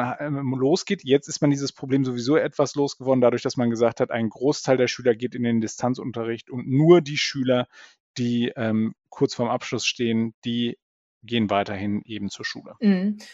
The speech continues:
Speaker 2: Soll es denn dann, äh, für diese Abschlussklassen trotzdem die Testpflicht geben ab Montag?
Speaker 1: Auf jeden Fall. Also diese, die, diese Testpflicht, die wird in Form eines sogenannten, äh, Betretungsverbotes, falls ich mich nicht, äh, testen lasse, äh, durchgeführt werden.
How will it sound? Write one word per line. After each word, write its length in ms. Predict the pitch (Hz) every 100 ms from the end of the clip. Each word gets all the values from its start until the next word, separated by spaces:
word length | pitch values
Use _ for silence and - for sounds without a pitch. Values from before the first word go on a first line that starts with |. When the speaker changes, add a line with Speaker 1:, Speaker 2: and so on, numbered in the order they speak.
| -
Speaker 2:
Soll 200 | 196 202
es 100 | 226
denn 180 | 220 196
dann, 300 | 190 196 190
äh, 240 | - 180
für 360 | 175 - 226 226
diese 320 | 220 196 196
Abschlussklassen 1080 | 196 - 196 190 - 185 185 - 180 180 -
trotzdem 420 | - - 185 - 262
die 80 |
Testpflicht 560 | 254 269 269 - 277 277
geben 240 | 262 262
ab 140 | 254 254
Montag? 520 | 269 269 311 - - _ _ _
Speaker 1:
Auf 160 | - -
jeden 220 | 160 147
Fall. 320 | 123 98 - _ -
Also 160 | 165
diese, 300 | 135 139 151
die, 240 | 147 156 139
diese 220 | 135 135
Testpflicht, 560 | 165 180 - 175 160 -
die 580 | 123 131 131 127 123
wird 400 | 123 123 135 135
in 240 | - - 123
Form 300 | - 131 131
eines 300 | 127 120 - - - - -
sogenannten, 720 | - 127 139 127 135 131 123
äh, 180 | 131 120
Betretungsverbotes, 1000 | 113 - 160 175 165 - 131 135 143 135
falls 200 | 127 -
ich 100 | 120
mich 380 | 127 120 - -
nicht, 420 | 135 151 - -
äh, 280 | - 139 135
testen 420 | - 147 - 147
lasse, 580 | 135 131 - 131 131 -
äh, 120 | 127
durchgeführt 680 | 120 143 170 175 - 165 156
werden. 320 | 147 143 151